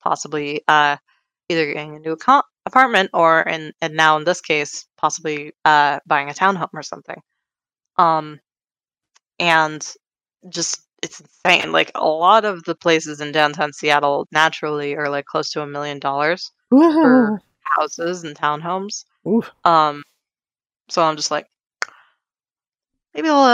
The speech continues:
Speaker 1: uh,
Speaker 2: <laughs>
Speaker 1: maybe I'll do, I'll save that down the road." Um,
Speaker 2: Hmm.
Speaker 1: but, uh, with apartments, it's still, like, a painful average of, like, two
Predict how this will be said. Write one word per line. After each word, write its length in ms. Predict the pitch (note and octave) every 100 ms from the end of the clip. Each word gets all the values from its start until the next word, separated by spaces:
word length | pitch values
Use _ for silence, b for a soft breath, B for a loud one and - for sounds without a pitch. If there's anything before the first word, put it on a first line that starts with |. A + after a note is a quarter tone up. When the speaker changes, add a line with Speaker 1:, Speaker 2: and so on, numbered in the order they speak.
| A3 F3+
Speaker 1:
uh, 20 | F3+ B B B
Speaker 2:
<laughs> 180 | F3+ C4
Speaker 1:
maybe 200 | C#4+ C#4
I'll 140 | A3
do, 300 | F#3+ G3 F3+
I'll 180 | G3+ G#3 -
save 800 | - - - - G3+ F#3 F3+ D#3+
that 180 | D#3
down 200 | - D3
the 80 | C3+
road." 360 | - - - E3 -
Um, 260 | F3+ E3 D#3+
Speaker 2:
Hmm. 140 | E3+ F3 _ _ _ _ _ _ _ _ _ - _ F3+
Speaker 1:
but, 280 | F3+ E3+ -
uh, 300 | D#3+ D3+ D#3+ _ _ _ _ _ _ -
with 100 | -
apartments, 520 | - D4 C#4+ F#3+ -
it's 100 | -
still, 340 | - A#3 A#3+
like, 220 | F#3+ E3+ -
a 60 | -
painful 420 | G3 G3+ F3+ E3
average 340 | F3+ D#3+ D#3
of, 100 | D3
like, 240 | D3 D3 -
two 240 | - G#3+